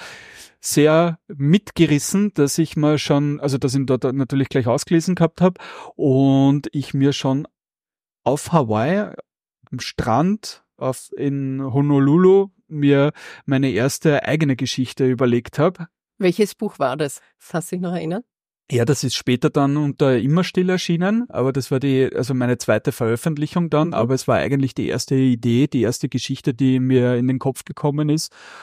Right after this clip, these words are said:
Speaker 1: und das halt auf Honolulu.
Speaker 2: Und welcher Krimi war das, der dich da inspiriert
Speaker 1: Also,
Speaker 2: hat?
Speaker 1: der mich inspiriert hat, das war Jon Esbø, Schneemann.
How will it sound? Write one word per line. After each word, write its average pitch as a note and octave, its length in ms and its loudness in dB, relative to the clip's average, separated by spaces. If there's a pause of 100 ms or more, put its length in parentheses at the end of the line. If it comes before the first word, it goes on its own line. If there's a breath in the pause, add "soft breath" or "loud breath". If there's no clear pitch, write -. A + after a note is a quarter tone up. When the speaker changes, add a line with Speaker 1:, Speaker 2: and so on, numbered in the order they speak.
(120 loud breath)
Speaker 1:
und C3 240 -2
das B2 200 0
halt C3+ 220 2
auf B2+ 220 -6
Honolulu. C#3+ 520 2 (600 soft breath)
Speaker 2:
Und G3 120 -6
welcher F#3 240 -2
Krimi F#3+ 440 -2
war F#3+ 160 0
das, A#3 180 0
der F#3+ 140 -4
dich G3 240 -6
da F#3 100 -4
inspiriert F#3 480 0
Speaker 1:
Also, F#3+ 160 4
Speaker 2:
hat? - 100 4
Speaker 1:
der D#3+ 120 4
mich D3+ 100 0
inspiriert D3+ 460 0
hat, D#3+ 120 2
das C#3 140 -6
war C#3+ 160 4
Jon C#3+ 220 -2
Esbø, D#3+ 480 -2
Schneemann. B2 720 -2